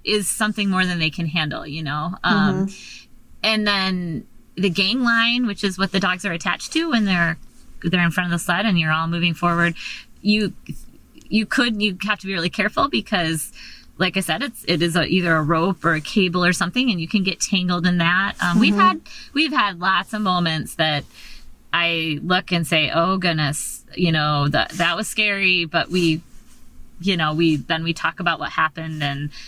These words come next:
Speaker 1: just try to make it so everyone, um, is always thinking about safety of themselves and the dogs.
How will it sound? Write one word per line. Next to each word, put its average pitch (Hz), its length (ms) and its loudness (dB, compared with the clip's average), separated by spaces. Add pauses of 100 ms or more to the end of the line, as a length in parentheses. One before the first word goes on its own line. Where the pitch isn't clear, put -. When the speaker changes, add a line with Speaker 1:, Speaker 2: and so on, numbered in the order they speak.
(120)
Speaker 1:
just - 200 0
try 180 200 2
to 175 80 -4
make 175 220 -2
it - 100 -8
so 165 140 0
everyone, 156 600 0 (720)
um, 143 480 0 (300)
is 196 160 2
always 233 320 2
thinking 175 340 -2
about 147 180 -2
safety 160 380 0
of 151 80 0
themselves 156 520 -2
and 139 200 -2
the - 40 -8
dogs. 165 520 -4